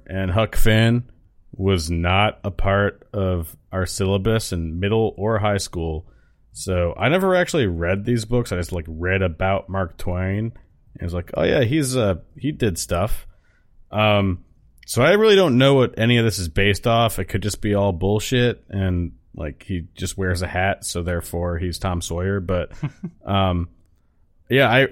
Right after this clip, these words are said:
I guess I'm not the target demographic or ever was.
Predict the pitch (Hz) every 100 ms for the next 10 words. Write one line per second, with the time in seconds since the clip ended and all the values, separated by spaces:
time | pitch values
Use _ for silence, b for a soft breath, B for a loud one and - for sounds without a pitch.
0 | - 127 123 117 147 - - 117 120 101
1 | 123 123 107 120 127 127 127 135 104 104
2 | 123 - 87 - - 95 92 67 95 101
3 | 95 104 95 76 - -